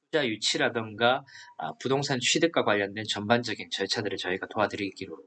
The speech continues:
이제 구두로, 네, 합의를 했습니다. 아, 외국인 그 투자 이민 제도와 관련해가지고 또 궁금한 사항이 있으시면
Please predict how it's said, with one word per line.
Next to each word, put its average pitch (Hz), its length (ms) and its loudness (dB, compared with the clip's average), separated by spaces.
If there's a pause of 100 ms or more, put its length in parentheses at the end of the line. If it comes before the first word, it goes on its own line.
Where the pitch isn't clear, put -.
(440)
이제 - 140 -20 (1000)
구두로, 143 420 0 (180)
네, 98 120 -10
합의를 120 340 0
했습니다. - 340 -4 (1120)
아, 127 580 0 (560)
외국인 170 680 4
그 147 160 0
투자 180 280 2
이민 180 240 2
제도와 151 640 2
관련해가지고 127 1000 -4
또 117 120 -12
궁금한 123 400 2
사항이 151 280 2
있으시면 110 560 -2